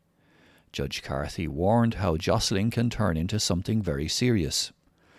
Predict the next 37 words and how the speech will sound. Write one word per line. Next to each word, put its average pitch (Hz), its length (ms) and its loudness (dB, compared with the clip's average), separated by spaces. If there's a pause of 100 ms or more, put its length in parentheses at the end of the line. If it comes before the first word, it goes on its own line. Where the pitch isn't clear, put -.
(260)
"I 104 100 2
can 131 160 2
only 156 300 4
hope 85 320 0
you 110 100 2
have 104 160 0
learned 80 320 2
a 76 80 -4
lesson," 117 380 2
she 98 180 -2
said. 71 340 -4 (720)
"What 80 200 -2
goes 101 300 4
to - 100 -6
your 67 160 -4
credit 107 440 2
is 127 200 2
your 131 120 4
plea 139 280 2
of 107 120 2
guilty 95 460 -2 (220)
and 117 200 4
acknowledging 107 640 2
what 85 200 -2
occurred." 92 540 2 (960)
Judge 131 280 0
Carthy 69 440 -4
said 85 340 0 (220)
the 85 120 0
injuries 120 540 4
were 110 240 0
at 104 180 -6
the - 60 -2
median 107 560 2
range 78 380 -2
of 78 100 -4
seriousness. 104 720 0